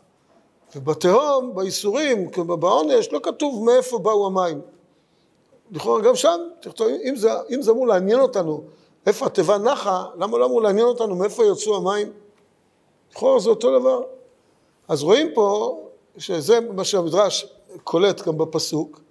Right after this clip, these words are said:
שהצדקה היא כהרי אל, זה דבר מאוד מוגדר,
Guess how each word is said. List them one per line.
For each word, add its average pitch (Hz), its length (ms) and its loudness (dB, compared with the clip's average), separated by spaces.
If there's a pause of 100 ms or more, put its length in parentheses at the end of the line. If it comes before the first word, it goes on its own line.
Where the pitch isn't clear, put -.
(1120)
שהצדקה 190 1300 0
היא 233 200 -2
כהרי 202 420 2
אל, 220 400 -2
זה 165 140 -12
דבר 202 140 -2
מאוד 214 220 0
מוגדר, 175 640 0